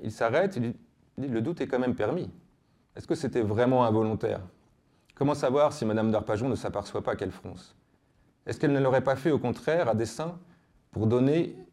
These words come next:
une leçon de discrétion, comme l'écrit Proust, une leçon muette et qui n'était pas pour cela moins éloquente ? » Donc on le voit, bon, il n'est pas toujours évident de faire, euh, le, le départ entre les, les deux mouvements,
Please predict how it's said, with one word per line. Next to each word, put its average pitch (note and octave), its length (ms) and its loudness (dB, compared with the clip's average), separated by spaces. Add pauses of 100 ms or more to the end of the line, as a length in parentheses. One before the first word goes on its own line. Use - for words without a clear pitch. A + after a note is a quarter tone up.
(120)
une A#2 160 2
leçon C3+ 340 2
de B2 80 0
discrétion, A2+ 640 -4 (280)
comme G2 120 -8
l'écrit F#2+ 240 -8
Proust, - 440 -8 (360)
une A#2 200 4
leçon C#3+ 320 4
muette D#3+ 460 2
et G#2 60 -4
qui A2+ 100 -2
n'était A#2+ 220 2
pas C#3+ 200 4
pour G2+ 220 -6
cela A#2 280 0
moins A2 280 -2
éloquente ? » G#2 640 -4 (1000)
Donc A#2+ 120 -4
on D#3 40 2
le D3 60 4
voit, G3+ 220 8
bon, C#3+ 160 -2
il C#3 100 4
n'est C#3+ 80 6
pas F3+ 140 4
toujours D#3+ 300 2
évident C3+ 340 4
de B2+ 100 4
faire, C3 260 2
euh, G#2+ 280 4
le, G#2 320 2
le G#2 120 0
départ A2 360 2
entre A2+ 280 -2
les, G#2+ 200 2
les G#2+ 120 2
deux A#2+ 140 4
mouvements, B2 400 2